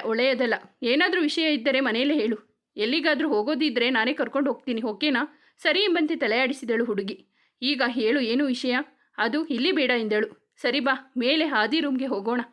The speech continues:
"ಅಯ್ಯೋ, ನನ್ ರೂಮ್?" "ಆ, ಬೇಡ, ಬೇಡ. ಬನ್ನಿ, ಇಲ್ಲೇ ಕೂತ್ಕೊಂಡು ಮಾತಾಡೋಣ. ಮನೇಲಿ ಯಾರೂ ಇಲ್ಲ. ಅಮ್ಮ ದೇವಸ್ಥಾನಕ್ಕೆ ಹೋಗಿದ್ದಾರೆ, ಅಪ್ಪ ಆಫೀಸ್, ತಂಗಿ ಕಾಲೇಜು. So don't worry, ಇಲ್ಲೇ ಮಾತನಾಡ್ಬೋದು" ಎಂದ.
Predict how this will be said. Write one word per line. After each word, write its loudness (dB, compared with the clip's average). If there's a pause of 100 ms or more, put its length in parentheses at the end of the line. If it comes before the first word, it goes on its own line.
(280)
"ಅಯ್ಯೋ, 0 (140)
ನನ್ 2
ರೂಮ್?" -2 (800)
"ಆ, 2
ಬೇಡ, 0 (540)
ಬೇಡ. 2 (840)
ಬನ್ನಿ, 2
ಇಲ್ಲೇ -2
ಕೂತ್ಕೊಂಡು -2
ಮಾತಾಡೋಣ. 0 (140)
ಮನೇಲಿ 2
ಯಾರೂ 0
ಇಲ್ಲ. -2 (460)
ಅಮ್ಮ 2
ದೇವಸ್ಥಾನಕ್ಕೆ 0
ಹೋಗಿದ್ದಾರೆ, -2 (220)
ಅಪ್ಪ -4
ಆಫೀಸ್, -4
ತಂಗಿ 0
ಕಾಲೇಜು. -2 (380)
So 2 (580)
don't 2
worry, 0
ಇಲ್ಲೇ 0
ಮಾತನಾಡ್ಬೋದು" 2
ಎಂದ. -2